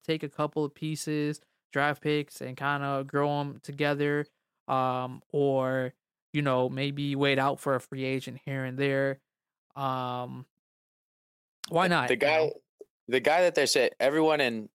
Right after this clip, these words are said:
Speaker 2: in who's close to the Celtics say the guy that, that Danny Ainge is in love with is, is Anthony Davis.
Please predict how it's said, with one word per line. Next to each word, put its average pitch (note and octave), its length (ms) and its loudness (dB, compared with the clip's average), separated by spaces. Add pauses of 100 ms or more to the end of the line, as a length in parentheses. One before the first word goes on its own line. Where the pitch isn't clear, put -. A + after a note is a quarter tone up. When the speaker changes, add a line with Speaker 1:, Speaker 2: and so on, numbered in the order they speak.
(160)
Speaker 2:
in G#2 420 -2 (200)
who's A#2 420 -2 (640)
close B2+ 260 2
to B2 60 4
the A2+ 80 4
Celtics A2 460 2
say G#2 160 2
the G2 120 2
guy G#2 320 4
that, G2+ 260 0 (200)
that A2 160 0
Danny A2 380 2
Ainge G2 120 -2
is G2 160 0
in F#2+ 100 0
love G2 280 2
with G2 200 2
is, - 420 -6
is G#2+ 180 2
Anthony G#2+ 360 2
Davis. F2 560 2